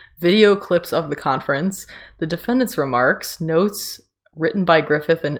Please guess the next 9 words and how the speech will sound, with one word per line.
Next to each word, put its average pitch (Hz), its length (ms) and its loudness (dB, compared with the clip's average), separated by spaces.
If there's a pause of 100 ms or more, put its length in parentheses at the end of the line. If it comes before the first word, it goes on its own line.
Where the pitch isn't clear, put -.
uh, 135 320 2
for 185 200 0
his 170 140 -4
presentation, 147 640 -6
images 180 500 0
of 156 160 -2
Griffith's 175 480 2
<laughs> - 0 -
writing 175 560 0